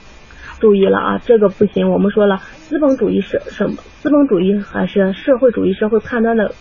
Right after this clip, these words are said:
根本是什么？生产资料是什么？归谁所有是吧？就国家政权是掌握在谁的手中？是掌握在一些少数的资本家手中，还是掌握在什么人民大众的手中？这才是什么？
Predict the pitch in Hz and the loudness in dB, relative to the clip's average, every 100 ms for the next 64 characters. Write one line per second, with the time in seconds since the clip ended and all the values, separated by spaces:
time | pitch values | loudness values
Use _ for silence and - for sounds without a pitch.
0 | - 254 233 180 180 175 - - - - | 0 2 2 0 -2 -2 -2 -6 -14 -4
1 | 254 233 220 - 220 202 180 185 175 185 | -4 -2 -6 -2 0 0 -2 -2 -2 -2
2 | - 240 247 - 185 202 185 180 180 185 | 0 -2 0 0 2 2 2 2 -2 -4
3 | 160 - - 208 - 190 220 233 277 226 | -6 -8 -4 -2 2 2 2 2 0 2
4 | 190 202 208 190 190 190 196 - 208 214 | 0 -2 -4 -2 -2 0 -4 -2 -2 -2
5 | 208 - 175 - - - - - - - | -4 -4 -4 -6 -8 -8 -4 -4 -4 -6
6 | - - 220 214 214 - 185 190 202 190 | -12 -10 -4 -2 -2 -2 -4 -2 -2 -4
7 | - 269 233 180 190 202 196 170 180 185 | -4 -4 -2 -2 -2 -2 -2 -2 -2 -2
8 | 190 190 175 185 190 185 180 180 - - | -6 -6 -4 -2 -2 -4 -4 -4 -6 -12
9 | - 185 190 208 254 269 302 254 196 165 | -6 0 2 2 0 -2 0 0 0 0
10 | 170 - - - 359 294 202 185 196 175 | 0 -2 -12 -6 0 0 0 -4 -2 -2